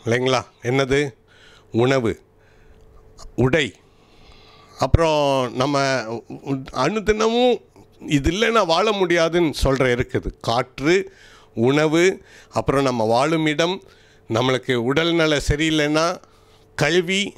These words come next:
நம்மளுடைய பிள்ளைகளுடைய எதிர்காலம். இதற்கெல்லாம் அவங்க என்ன வடிவமைச்சு கொடுக்குறாங்க? அவர்களுடைய அறிக்கையும் அவர்களுடைய, ஆ, ஆட்சி கொள்கை முறையும் ஒத்து வருதா அப்படின்னு நீங்க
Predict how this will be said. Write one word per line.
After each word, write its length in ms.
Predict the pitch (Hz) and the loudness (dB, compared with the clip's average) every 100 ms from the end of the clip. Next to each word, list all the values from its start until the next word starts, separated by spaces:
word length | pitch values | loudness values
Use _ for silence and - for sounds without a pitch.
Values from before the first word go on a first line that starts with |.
| - - | -14 -2
நம்மளுடைய 400 | 165 196 180 156 - | 0 2 2 0 0
பிள்ளைகளுடைய 580 | 170 170 139 120 139 202 | 0 0 -2 -4 0 0
எதிர்காலம். 560 | 196 208 - 120 98 - - - - - | 0 -2 -2 -4 -4 -14 -20 -20 -20 -4
இதற்கெல்லாம் 800 | 185 220 262 - 170 156 233 - - - - | 0 0 -2 -2 -2 0 -2 -4 -14 -20 -4
அவங்க 300 | 151 190 175 | 0 2 0
என்ன 460 | 151 233 220 147 - | -2 0 0 0 -4
வடிவமைச்சு 640 | 123 147 208 202 185 - - | -4 -2 0 0 0 -2 -2
கொடுக்குறாங்க? 580 | 151 147 143 131 117 101 - | -2 0 2 2 0 -2 -2
அவர்களுடைய 600 | - 139 151 143 131 117 139 | -2 -2 0 0 2 2 0
அறிக்கையும் 540 | 185 - 170 180 196 - - - | -2 0 2 2 -2 -10 -20 -8
அவர்களுடைய, 880 | - 127 151 143 139 127 120 110 98 - | -2 0 2 2 0 2 2 0 -2 -6
ஆ, 500 | 113 113 110 107 104 101 | -2 0 0 -2 -4 -2
ஆட்சி 640 | 120 180 - - 156 110 - | 0 0 -2 -2 -2 -4 -4
கொள்கை 420 | - 165 185 170 | 0 0 0 -2
முறையும் 520 | 147 143 156 170 208 - - - | -2 -2 -2 -2 -4 -10 -20 -8
ஒத்து 420 | - 165 - 262 226 | -2 -2 0 0 0
வருதா 380 | 170 165 151 131 - | 0 0 0 -2 -6
அப்படின்னு 300 | 120 117 180 | -6 -2 0
நீங்க 220 | 165 123 | 0 -2